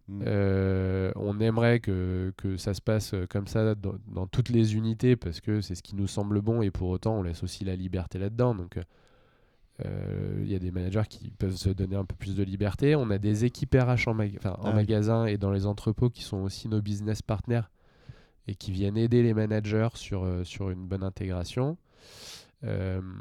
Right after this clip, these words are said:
Speaker 2: et après, on a un outil qui est hyper important, c'est, euh, les questionnaires collaborateurs. Donc, euh, à la fin de ta première semaine et au quatre-vingt-dixième jour,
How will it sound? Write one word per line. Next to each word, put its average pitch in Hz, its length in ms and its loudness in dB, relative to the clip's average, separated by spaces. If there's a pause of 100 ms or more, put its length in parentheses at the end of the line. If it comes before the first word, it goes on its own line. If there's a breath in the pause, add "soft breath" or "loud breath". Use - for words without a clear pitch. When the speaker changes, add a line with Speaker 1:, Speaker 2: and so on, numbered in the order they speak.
(180)
Speaker 2:
et 107 80 -2
après, 92 200 0
on 139 80 6
a 113 60 4
un 104 120 2
outil 110 280 -2
qui 110 100 -2
est 98 60 2
hyper 98 320 0
important, 127 640 2
c'est, - 160 -2
euh, 90 500 2
les 90 60 -4
questionnaires 98 560 -4
collaborateurs. 98 720 -2
Donc, 95 240 -8
euh, 92 80 -2 (560 soft breath)
à 101 60 -4
la 98 100 0
fin 127 180 2
de 123 60 -2
ta 117 160 2
première 113 400 0
semaine 110 520 -2 (200)
et 117 80 0
au 104 80 2
quatre-vingt-dixième 98 760 -2
jour, 127 380 2